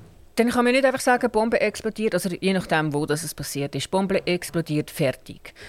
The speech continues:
Sondern zuerst muss man sich ja mal, ähm, äh, ein Bild darüber machen, was ist denn eigentlich genau, wer hat die Bombe, warum, was, wer ist verletzt worden, was sind da für Leute beteiligt gewesen, was ist nachher passiert, was hat's für Auswirkungen gehabt und so weiter. Also da muss man doch die News einmal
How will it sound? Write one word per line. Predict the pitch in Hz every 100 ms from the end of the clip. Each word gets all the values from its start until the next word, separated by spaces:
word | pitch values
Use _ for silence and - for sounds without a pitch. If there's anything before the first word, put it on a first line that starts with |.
| -
Sondern | - 196 196 196
zuerst | 262 220 -
muss | 202 202
man | 202
sich | 202
ja | 196
mal, | 185 180 175 170
ähm, | - 165 165 165 - - -
äh, | - 165 190 165 - - - -
ein | 190 - -
Bild | 196 208 190
darüber | 185
machen, | 175 160 - 160
was | 143 -
ist | 190 277 - -
denn | 262 233 -
eigentlich | 196 262 254 240
genau, | - 226 254 240 151
wer | 180 185 226 226
hat | 220 202
die | 202
Bombe, | 190 190 180
warum, | 165 156 196 247 233 214 175
was, | 190 190 - 156
wer | 190 190
ist | 185
verletzt | 190 208 220 - 208
worden, | 202 196 185
was | 180 -
sind | 196
da |
für | 190 202
Leute | 196
beteiligt | - 190 202 208
gewesen, | - 196
was | 190
ist | 196
nachher | 202 208
passiert, | 220 208 214 190
was | -
hat's | 220
für | 196
Auswirkungen | 202 208 202 - 185 -
gehabt | - -
und | 202
so | 175
weiter. | 196 - - - - - - -
Also | -
da | 214
muss | 233
man | 233
doch | 220
die | - 202 180
News | 202 262 294 - -
einmal | 214 202 208